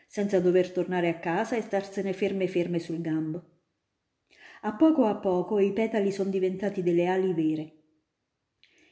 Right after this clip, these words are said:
"Le hai viste con i tuoi occhi?" "Ma può anche darsi che i fiori dell'orto botanico non siano mai stati sino al castello del re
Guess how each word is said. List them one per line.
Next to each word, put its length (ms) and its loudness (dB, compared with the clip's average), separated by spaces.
"Le 140 -4
hai 60 2
viste 280 -4
con 160 0
i 60 0
tuoi 200 2
occhi?" 340 -8
"Ma 300 -6
può 120 0
anche 260 2
darsi 380 2
che 100 2
i 60 0
fiori 260 2
dell'orto 460 4
botanico 560 2
non 180 0
siano 280 -2
mai 160 -2
stati 400 -2
sino 400 -2
al 100 -4
castello 420 -2
del 140 -2
re 380 0